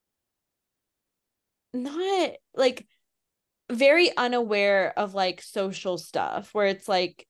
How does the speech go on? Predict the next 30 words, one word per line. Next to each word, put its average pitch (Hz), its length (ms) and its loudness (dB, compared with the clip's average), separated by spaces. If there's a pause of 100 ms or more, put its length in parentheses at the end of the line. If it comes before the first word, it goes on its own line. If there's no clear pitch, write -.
she's 226 400 -6
saying 208 480 0
things 208 580 -4
and 208 240 -6
she 226 140 -6
doesn't 190 320 -2
get 190 160 0
why 196 180 2
people 196 460 -8
don't 185 240 -2
understand 180 640 -6
her 180 420 0
or 180 60 -2
don't 185 200 -4
agree 185 280 -8
with 185 160 -4
her. 180 440 -2 (600)
And 214 180 -4
she's 208 320 -6
just, 196 240 -10
like, 190 300 -2
kind 208 240 -4
of 202 100 -2
in 208 80 0
her 202 180 -4
own 185 200 -4
little 185 220 2
bubble 175 440 0
with, 170 160 -4
like, 160 240 -6